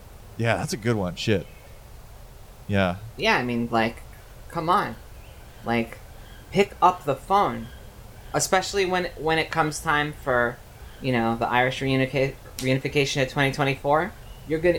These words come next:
Speaker 2: you're gonna need left podcasts on your side. You know, that's gonna be the deciding
Speaker 1: Hmm.
Speaker 2: vote.
Speaker 1: I guess I, I'm gonna say Chile.
Speaker 2: Okay. I respect that.
Speaker 1: I'll be ride, I'll be ride or die for Chile. They seem like cool people down there.
Speaker 2: Yeah.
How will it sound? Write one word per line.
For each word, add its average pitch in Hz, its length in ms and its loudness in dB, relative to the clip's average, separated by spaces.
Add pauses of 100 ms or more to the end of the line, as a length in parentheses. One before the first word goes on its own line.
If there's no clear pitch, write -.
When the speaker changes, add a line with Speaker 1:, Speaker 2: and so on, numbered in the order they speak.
Speaker 2:
you're 165 160 2
gonna 196 220 2
need 175 500 0
left 151 340 2
podcasts 147 600 2
on 127 160 2
your 117 140 2
side. 120 460 2 (520)
You 123 100 -4
know, 123 120 2
that's 131 220 4
gonna 151 160 2
be 139 160 2
the 127 120 6
deciding 120 580 4
Speaker 1:
Hmm. 113 40 -2
Speaker 2:
vote. 117 240 -2 (500)
Speaker 1:
I 185 120 2
guess 208 340 0 (100)
I, 160 300 4
I'm 170 140 0
gonna 190 160 2
say 139 180 2
Chile. 92 480 0 (460)
Speaker 2:
Okay. 311 300 2 (420)
I - 80 2
respect 202 340 4
that. 117 200 2
Speaker 1:
I'll - 80 -12
be 147 100 -2
ride, 120 260 4
I'll 113 80 -6
be 143 120 -6
ride 120 260 4
or 107 60 -2
die 98 200 2
for 98 140 -4
Chile. 113 240 2
They 151 40 4
seem 185 180 0
like 127 160 2
cool 104 180 2
people 92 300 -2
down 85 200 -4
there. 82 240 -8
Speaker 2:
Yeah. 151 220 4